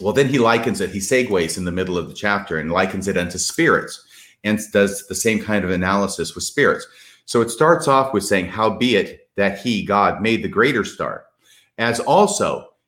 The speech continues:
if there be two spirits, and one shall be more intelligent than the other, yet these two spirits,"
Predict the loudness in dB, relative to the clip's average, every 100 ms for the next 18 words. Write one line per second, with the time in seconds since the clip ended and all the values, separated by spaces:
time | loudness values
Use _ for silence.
0 | _ 0 2 4 2 2 -4 -4 -2 -2
1 | -4 -4 4 4 4 0 -10 -10 _ _
2 | _ _ _ _ _ _ _ _ _ -4
3 | 0 0 2 2 2 2 0 2 2 2
4 | 2 0 -4 -4 -2 -2 -4 -6 -6 -6
5 | -2 -2 -2 -4 -8 _ _ _ _ _
6 | _ _ _ -12 2 4 4 0 -2 -2
7 | -6 -6 0 0 0 -4 -2 -4 -8 -18